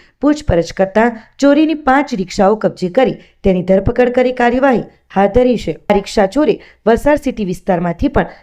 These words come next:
રિક્ષા ચોરી કરી હોવાની કબૂલાત કરતા વલસાડ સિટી પોલીસની ટીમે આરોપીને ટ્રાન્સફર વોરંટથી વલસાડ લઈ આવી આગળની વધુ તપાસ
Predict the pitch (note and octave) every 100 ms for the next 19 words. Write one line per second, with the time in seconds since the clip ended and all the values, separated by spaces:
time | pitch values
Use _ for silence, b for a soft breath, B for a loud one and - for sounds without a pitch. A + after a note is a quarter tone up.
0 | _ B3+ - C#4 C#4+ B3 F#3 F#3 F#3+ F3
1 | F3 E3+ E3+ E3+ D#3+ F3 E3+ - B3+ B3+
2 | A#3 A3+ B A#3+ D4+ D4+ C4+ B3 A3 F#3
3 | F3 F#3+ F3+ B3 C4 G#3+ - F3 E3+ F3
4 | C#4 E3 - - - A#3+ A#3 A3 D4+ D#4
5 | G3 F3 E3+ E3 A3 A#3 G#3+ - G3+ A3
6 | A#3+ C#4+ B3 F#3 E3 F#3+ - E3+ E3+ E3
7 | E3 E3+ G3 G3+ C#4 B3+ -